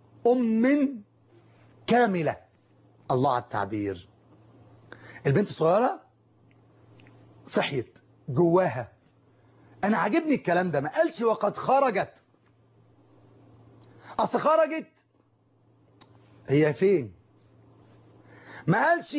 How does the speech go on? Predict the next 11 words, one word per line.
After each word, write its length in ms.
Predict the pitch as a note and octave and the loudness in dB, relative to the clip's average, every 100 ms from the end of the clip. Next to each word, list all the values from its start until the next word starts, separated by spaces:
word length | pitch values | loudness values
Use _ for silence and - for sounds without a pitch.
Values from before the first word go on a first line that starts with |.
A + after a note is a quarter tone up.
| C#4+ B3+ A3+ - | 0 0 -4 -10
"ظهرت"، 680 | D#3+ D4 A#3+ A#3+ F3 - - _ _ _ _ _ _ _ - | -2 2 2 2 -2 -6 -20 _ _ _ _ _ _ _ -6
يبقى 140 | C#3+ D3 | -2 -2
كانت 160 | D3 | -2
مختفية. 540 | D3 A#3 F#3 D#3+ G2 - _ _ _ _ _ _ _ _ _ _ _ - - | -4 -2 -2 -4 -10 -14 _ _ _ _ _ _ _ _ _ _ _ -12 0
لا، 320 | G3+ D#4 - - _ _ _ - | 2 2 -2 -12 _ _ _ -8
تنبهت، 760 | D#3 D3 G#2 F#3+ C3+ A#2+ - _ _ - - - - | -6 -6 -4 -4 -4 -6 -14 _ _ -20 -20 -2 0
يبقى 180 | G3+ | 2
هي 220 | G#3 D#4 D4+ | 2 4 2
موجودة 800 | C#4+ C#4 D#4 F4+ F4 E4+ E4 C4+ | 2 0 0 2 2 0 0 -2
بس 340 | A3+ - A3 | -8 -8 -6
نايمة. 560 | A3+ B3 A#3+ G#3 F3 | -2 0 0 -2 -6